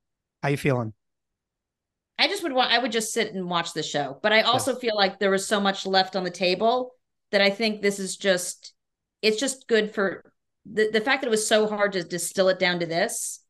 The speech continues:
Speaker 2: just speaks volume to this whole food content subgenre.
Speaker 1: That's right. All right. Mealtime.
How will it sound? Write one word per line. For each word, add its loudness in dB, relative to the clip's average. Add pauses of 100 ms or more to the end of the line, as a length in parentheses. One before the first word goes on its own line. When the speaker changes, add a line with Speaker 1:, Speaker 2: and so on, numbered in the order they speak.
(440)
Speaker 2:
just 0
speaks -6
volume 0
to -4
this -4
whole -2 (580)
food 0
content -2 (180)
subgenre. -6 (560)
Speaker 1:
That's 0
right. 0 (880)
All 8
right. 4 (160)
Mealtime. 8